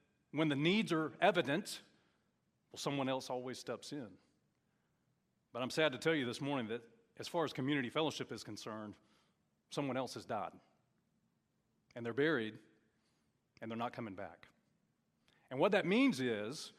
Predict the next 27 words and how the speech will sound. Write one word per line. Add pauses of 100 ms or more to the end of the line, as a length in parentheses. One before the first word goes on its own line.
(140)
within
the
context
of
our
church, (920)
we
have
everybody
that
we
need
to
do
ministry, (720)
but
we
need
everybody (320)
to
be
available
and
willing
to
do
ministry.